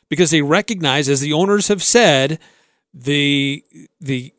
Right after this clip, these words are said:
they get paid based on how many games are played. And if there's more games played, the owners have more opportunities to make some money. So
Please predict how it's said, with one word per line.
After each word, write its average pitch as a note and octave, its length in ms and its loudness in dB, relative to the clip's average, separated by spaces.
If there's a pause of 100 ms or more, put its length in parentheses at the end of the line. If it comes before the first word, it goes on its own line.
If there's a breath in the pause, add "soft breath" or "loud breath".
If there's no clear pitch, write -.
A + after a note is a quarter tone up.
(140)
they C#3 220 0
get E3+ 280 -2
paid F3 500 2
based D3 340 0
on E3 160 0
how C#3 200 -6
many D3 180 -4
games C3+ 360 -6
are D3+ 80 -4
played. B2 580 -6 (400)
And C3+ 140 -6
if C3+ 100 -8
there's C#3+ 200 -2
more E3 260 0
games E3 400 -2
played, G3 460 0
the D#3+ 160 0
owners E3 280 -2
have D#3 160 2
more C#3+ 220 0
opportunities D3 760 -2
to C#3 120 -8
make A#2 240 -10
some F3+ 160 -4
money. E3+ 320 2
So D#3+ 220 -2